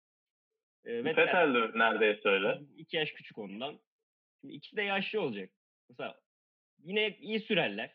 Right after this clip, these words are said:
Speaker 1: Yani sonuçta Kimi Räikkönen kırk
Speaker 2: Her türlü baba,
Speaker 1: sürüyor abi.
Speaker 2: yani.
Speaker 1: Yaşın onları etkilemez. Düşünüyorum. Hani nasıl olur? Hamilton bence yine ağır basabilir. Vettel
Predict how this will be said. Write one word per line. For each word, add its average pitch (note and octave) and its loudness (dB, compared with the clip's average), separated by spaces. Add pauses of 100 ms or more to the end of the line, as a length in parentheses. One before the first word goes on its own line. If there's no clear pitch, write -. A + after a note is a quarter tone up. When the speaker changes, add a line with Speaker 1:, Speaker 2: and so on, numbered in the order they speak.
(120)
Speaker 1:
Yani G2+ -14
sonuçta B2+ -8
Kimi C#3 -6
Räikkönen C#3 -2
kırk - -8
Speaker 2:
Her B2 6
türlü G#2 -4
baba, F#2+ 2
Speaker 1:
sürüyor G#2 2
abi. A2+ 4
Speaker 2:
yani. A#2 4 (1200)
Speaker 1:
Yaşın D#3 -6
onları E3 0
etkilemez. D3 -2 (320)
Düşünüyorum. D#3+ -2 (200)
Hani B2+ -8
nasıl G3 -6
olur? F#3 -4
Hamilton G#3+ -4
bence G#3 0
yine G#3 0
ağır F3 2
basabilir. D#3 -2
Vettel D#3+ -6